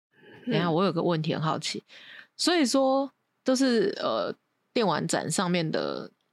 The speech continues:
Speaker 1: 就是活动啊，比如说制作人出来讲话啊之类的，其-，其实都是有脚本的吗？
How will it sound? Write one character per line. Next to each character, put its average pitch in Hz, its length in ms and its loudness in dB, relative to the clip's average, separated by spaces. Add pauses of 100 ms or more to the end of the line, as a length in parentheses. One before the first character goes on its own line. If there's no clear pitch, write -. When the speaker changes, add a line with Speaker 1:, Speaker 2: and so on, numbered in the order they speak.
Speaker 1:
就 175 160 -8
是 165 380 -6 (320)
活 156 280 0
动 156 300 -2
啊， - 360 -2
比 156 100 2
如 165 100 2
说 170 440 2
制 185 200 -2
作 165 200 2
人 151 100 0
出 170 140 0
来 156 100 0
讲 127 180 -6
话 151 240 0
啊 139 220 -2
之 143 300 -4
类 143 120 -2
的， 151 160 -6
其-， - 180 -8 (440)
其 226 140 2
实 247 80 4
都 262 120 2
是 254 200 2
有 143 160 2
脚 147 260 0
本 - 320 -4
的 - 80 -8
吗？ - 400 -6